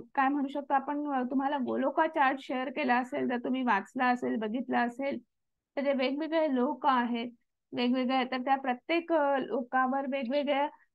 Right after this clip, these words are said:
अ, जे जीवसृष्टीचा जो विकास झालेला आहे, जी जीव-, जीवसृष्टी उत्पन्न झालेली आहे, तर त्या,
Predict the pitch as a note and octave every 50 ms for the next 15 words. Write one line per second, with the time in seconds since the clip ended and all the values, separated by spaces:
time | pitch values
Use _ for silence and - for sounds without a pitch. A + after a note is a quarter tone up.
0 | _ _ - - - A#3+ A#3+ A#3 A#3+ D#4 G#3 G#3 G3+ - - A#3+ A#3+ B3 D4 C#4+
1 | F4+ G#4 G4+ - F#4 F4 E4+ F4 - F4 E4 E4 E4 D#4+ D#4 D4+ D#4+ C#4+ C4 B3+
2 | B3+ - B3+ B3+ C#4+ D#4 D4+ - C4+ C#4 C4+ B3 A#3+ A#3 B3 B3 B3 A#3 A3+ B3
3 | B3+ C4+ A3+ B3+ C4 A#3+ B3 B3+ A#3+ A#3 A3+ B3+ C4+ B3 D4+ D#4 D4+ - - C4+
4 | C4+ - _ - - F#4 F#4 F#4 F#4 _ - - D#4+ D#4+ D#4+ E4 D#4+ D4+ B3+ C4+
5 | C#4 B3+ C4+ C4+ A#3 A#3 A3+ A#3 A#3+ B3 A#3 C4+ C4+ - B3+ B3+ _ _ _ _
6 | _ _ _ _ _ - - C#4 B3+ - E4+ D#4 D#4+